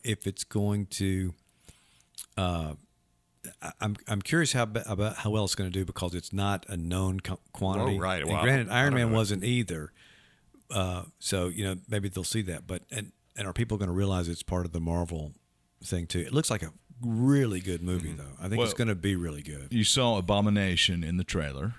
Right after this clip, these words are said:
Speaker 1: Yeah.
Speaker 3: Which, that's a callback to the Edward Norton, uh, Incredible
Speaker 1: Hulk.
Speaker 3: Hulk.
Speaker 1: Mm-hmm. And, uh, same guy's playing him, right?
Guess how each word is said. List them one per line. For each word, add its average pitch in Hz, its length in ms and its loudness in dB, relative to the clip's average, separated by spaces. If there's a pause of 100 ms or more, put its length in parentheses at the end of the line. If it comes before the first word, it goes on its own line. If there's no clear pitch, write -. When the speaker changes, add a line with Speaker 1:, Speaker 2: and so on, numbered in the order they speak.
(120)
Speaker 1:
Yeah. 82 260 0 (180)
Speaker 3:
Which, 90 360 -2
that's 92 240 2
a 98 60 0
callback 90 480 2
to 95 120 0
the 82 140 2
Edward 82 320 -2
Norton, 80 640 -2 (100)
uh, 78 220 -6
Incredible 87 420 0
Speaker 1:
Hulk. 82 300 -2
Speaker 3:
Hulk. 92 120 -4
Speaker 1:
Mm-hmm. 92 180 -4 (340)
And, 104 340 -2
uh, 95 220 -2
same 120 220 -2
guy's 113 200 2
playing 98 240 -4
him, 78 80 -6
right? 85 240 -6